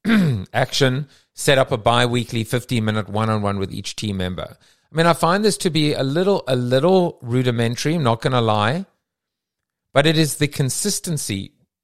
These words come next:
that I think is the main point here. It's the always on. It's, you don't want it to be ad hoc. Again, one of the powerful aspects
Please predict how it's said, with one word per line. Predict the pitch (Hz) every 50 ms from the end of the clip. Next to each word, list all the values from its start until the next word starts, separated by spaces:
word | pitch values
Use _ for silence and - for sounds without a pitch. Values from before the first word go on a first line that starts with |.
| _ _ _ _ _ _ _ -
that | 143 139 123
I | 123 120
think | - 143 135 -
is | 139 120 101
the | 117 113
main | 113 113 113 113 113 110
point | - - 117 110 107 104 -
here. | - 101 78 - - _ _ _ _ _ _ _ _ _ _ _ _ _ _ _ _ _ _ _ _ _ _ _ _ _ _ _ _ _ _ _ _ _ _ _ _ _ _ -
It's | 131 135 - -
the | - 147 143 143
always | - 143 143 151 147 135 127 117 104
on. | 131 127 127 113 95 95 95 98
It's, | 98 98 - - - - - - - _ _
you | - 123 127
don't | 135 139 143 131
want | 120 131 139 151
it | 156 -
to | - - 113
be | 123 120 117 90
ad | 69 101 101 101 -
hoc. | - 117 95 - - - - - _ _ _ _ _ _ _ _ _ _ _ _ _ _ _ _ _ _ _ _ _ _ _ _ _ _ _ -
Again, | 117 107 - 143 139 127
one | 123 127 127
of | 131 120 -
the | 120 123 117 113 110 - - - _ _ _ _ -
powerful | - 135 131 131 139 139 127 - 131 120 120 -
aspects | 113 120 123 - - - 120 110 - -